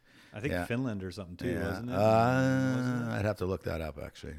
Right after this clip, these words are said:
Speaker 2: I'm not sure,
Speaker 1: Was it
Speaker 2: 'cause I
Speaker 1: good?
Speaker 2: know Finland, they, they, yeah, Finland and Sweden both wanna join the nato, but maybe now with this new, uh, leader, they won't. I don't know. We'll just have to see. But, uh, yeah, I don't know.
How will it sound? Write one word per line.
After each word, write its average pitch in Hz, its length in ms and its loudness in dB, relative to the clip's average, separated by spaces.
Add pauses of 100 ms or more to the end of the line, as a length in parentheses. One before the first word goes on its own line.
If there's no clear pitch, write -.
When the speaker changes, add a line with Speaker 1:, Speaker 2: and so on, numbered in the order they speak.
(140)
Speaker 2:
I'm 73 100 -10
not 76 200 -12
sure, 82 240 -6
Speaker 1:
Was 71 80 -6
it - 80 -10
Speaker 2:
'cause 87 140 -2
I 95 40 4
Speaker 1:
good? 101 60 2
Speaker 2:
know 104 140 2
Finland, 98 400 -2
they, 92 100 0
they, 90 320 -4 (760)
yeah, 82 140 -6
Finland 98 300 0
and 82 100 -4
Sweden 85 320 -2
both 92 300 -2
wanna 85 220 -4
join 87 420 -4
the 80 200 -4
nato, 82 360 -2
but 78 140 -6
maybe 90 240 -2
now 87 200 -2
with 82 120 -4
this 85 180 -4
new, 92 320 -2
uh, 73 300 -4 (200)
leader, 80 360 -4
they 73 120 -6
won't. 80 320 -4
I 73 80 -4
don't 78 240 -6
know. 76 220 -6 (720)
We'll 69 100 -12
just 71 140 -8
have 73 160 -4
to - 60 -20
see. 78 300 -8 (420)
But, 85 340 -2
uh, 87 240 2 (160)
yeah, - 220 0 (540)
I - 40 -20
don't - 120 -20
know. - 60 -20